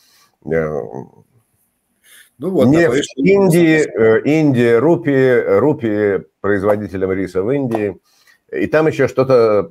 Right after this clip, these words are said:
Speaker 1: подзаработают транспортные компании, которые из Индии, э, в Северную Корею будут этот рис доставлять.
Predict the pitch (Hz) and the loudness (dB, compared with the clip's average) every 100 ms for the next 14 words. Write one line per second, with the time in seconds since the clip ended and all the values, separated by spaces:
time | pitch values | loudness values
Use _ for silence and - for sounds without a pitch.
0 | - 104 98 104 104 120 110 - 107 110 | -6 -4 0 0 0 0 -2 -2 -2 -2
1 | - 98 104 95 95 92 104 107 95 85 | -6 -6 -4 -4 -4 -4 -2 -2 -6 -6
2 | 92 95 87 95 101 101 90 90 90 - | -6 -4 -6 -8 -8 -6 -4 -4 -4 -6
3 | _ _ _ _ - 82 82 76 - 95 | _ _ _ _ -10 -6 -6 -8 -8 -4
4 | 92 87 87 85 87 95 101 85 87 - | -2 -2 -4 -4 -4 -2 -4 -4 -10 -6
5 | 90 87 87 87 78 78 - 76 69 - | -8 -8 -10 -10 -10 -14 -8 -8 -8 -16